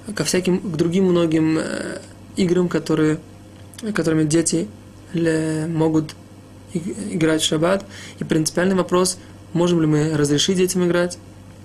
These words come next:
можем ли мы сами дать детям играть в эти игры и так далее. Но сначала разберём, в чём был, э, вопрос, связанный с этой, э, книгой.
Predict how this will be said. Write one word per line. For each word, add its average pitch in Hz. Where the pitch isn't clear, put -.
можем 160
ли 151
мы 143
сами 175
дать 175
детям 175
играть 175
в 170
эти 170
игры 180
и -
так 175
далее. -
Но -
сначала 220
разберём, 175
в -
чём 170
был, 156
э, 147
вопрос, 156
связанный 147
с 143
этой, 147
э, 156
книгой. 151